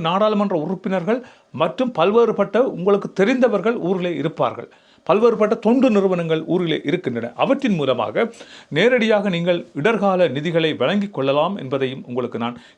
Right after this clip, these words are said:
இந்த வேளையிலே தெரிவித்துக் கொள்கிறேன். ஏனென்று சொன்னால் கடந்த கால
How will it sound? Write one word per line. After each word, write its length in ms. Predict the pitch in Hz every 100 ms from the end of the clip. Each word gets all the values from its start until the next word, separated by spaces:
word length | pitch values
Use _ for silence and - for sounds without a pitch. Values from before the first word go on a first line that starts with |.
| 131
இந்த 100 | 135 117
வேளையிலே 320 | 117 113 117 117
தெரிவித்துக் 340 | 131 110 -
கொள்கிறேன். 280 | 104 110 104 127
ஏனென்று 260 | 175 156 120
சொன்னால் 260 | 123 165 - - -
கடந்த 260 | 156 214 208 151
கால 260 | 151 139